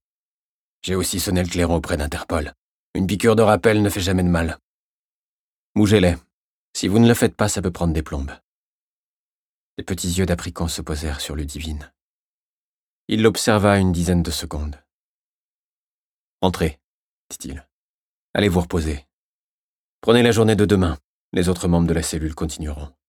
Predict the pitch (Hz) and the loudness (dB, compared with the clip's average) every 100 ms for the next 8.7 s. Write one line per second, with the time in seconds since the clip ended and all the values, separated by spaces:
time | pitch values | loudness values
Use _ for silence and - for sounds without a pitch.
0 | _ _ _ _ - 85 87 80 76 76 | _ _ _ _ -10 -4 -2 -2 -4 -6
1 | - - _ _ _ _ _ _ _ _ | -10 -18 _ _ _ _ _ _ _ _
2 | _ _ _ 107 87 90 85 78 - - | _ _ _ -6 -4 -2 -4 -4 -8 -10
3 | - - _ _ _ _ _ 90 82 73 | -10 -14 _ _ _ _ _ -14 -12 -14
4 | 73 - - _ _ _ _ _ _ _ | -14 -16 -20 _ _ _ _ _ _ _
5 | _ _ _ _ - 95 - 101 107 104 | _ _ _ _ -12 -8 -4 2 2 2
6 | 92 90 85 76 _ - 90 90 85 - | 2 2 2 -2 _ -8 -6 -4 -4 -6
7 | 76 - _ _ _ _ _ _ _ _ | -12 -14 _ _ _ _ _ _ _ _
8 | - 80 73 - 73 71 | -8 -6 -6 -8 -8 -12